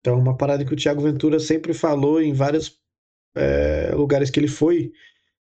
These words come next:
é, e como eu sou fã também do Thiago Ventura, né? Meu, se você não gostou do tipo de piada que o cara faz,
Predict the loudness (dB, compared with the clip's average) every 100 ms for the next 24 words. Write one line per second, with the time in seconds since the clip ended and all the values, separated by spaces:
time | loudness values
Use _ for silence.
0 | _ _ -4 0 2 2 2 2 0 0
1 | 2 2 0 0 0 0 -2 -2 -2 0
2 | 0 0 0 0 0 0 0 0 2 2
3 | 2 0 2 2 2 -2 -6 -4 0 0
4 | 0 0 2 2 0 0 -2 0 0 -2
5 | -6 -6 -4 0 2 0 -2 -4 -2 -2
6 | -2 0 0 -4